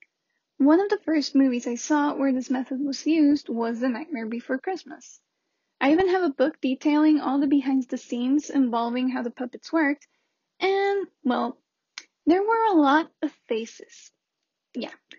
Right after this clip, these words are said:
So for the facial expressions, the puppet actually has multiple faces that the animators start switching out.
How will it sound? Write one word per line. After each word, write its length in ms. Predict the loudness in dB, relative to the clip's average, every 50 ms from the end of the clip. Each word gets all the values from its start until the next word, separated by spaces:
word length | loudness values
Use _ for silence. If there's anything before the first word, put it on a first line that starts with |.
| _ _ _ _
So 180 | -2 -2 0
for 160 | 0 0 0
the 80 | -2 0
facial 320 | 0 -2 -2 -2 -2 -2
expressions, 720 | -2 -2 -4 -4 -4 -2 -2 -2 -4 -4 -4 -4 -4 -4
the 160 | -4 -4 -4 -4
puppet 400 | -2 -2 -2 0 0 -2 -6 -4
actually 400 | -4 -4 -4 -2 2 4 4 4
has 280 | 4 2 -2 -4 -2 0
multiple 520 | 2 2 2 0 -2 -6 -10 -10 -8 -8
faces 420 | -6 -4 -4 -4 -4 -4 -8 -6 -4
that 160 | -4 -4 -2
the 60 | -2
animators 520 | 0 2 2 2 2 0 -2 -4 -6 -6 -8
start 360 | -6 -4 -4 -4 -4 -4 -8
switching 500 | -12 -8 -6 -6 -6 -4 -4 -4 -2 -2
out. 320 | -2 -2 -4 -6 _ _